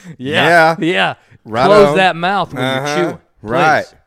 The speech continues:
Speaker 1: Right.
Speaker 2: Quit, quit doing it.
Speaker 1: Yeah, yeah, yeah.
Speaker 2: I mean, I don't understand why you think people need to see inside of the mastication.
Speaker 1: Yeah, and nobody wants to hear your smacking either.
Speaker 2: No, abs-,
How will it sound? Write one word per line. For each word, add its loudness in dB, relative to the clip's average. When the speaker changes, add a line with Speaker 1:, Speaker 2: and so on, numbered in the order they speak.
Speaker 1:
Right. -2
Speaker 2:
Quit, -20
quit -8
doing -6
it. -8
Speaker 1:
Yeah, -4
yeah, -6
yeah. -8
Speaker 2:
I -8
mean, -8
I -8
don't -10
understand -12
why -6
you -16
think -18
people -16
need -14
to -20
see -16
inside -10
of -14
the -14
mastication. -16
Speaker 1:
Yeah, -10
and -8
nobody -4
wants -8
to -10
hear -8
your -6
smacking -16
either. -12
Speaker 2:
No, -10
abs-, -14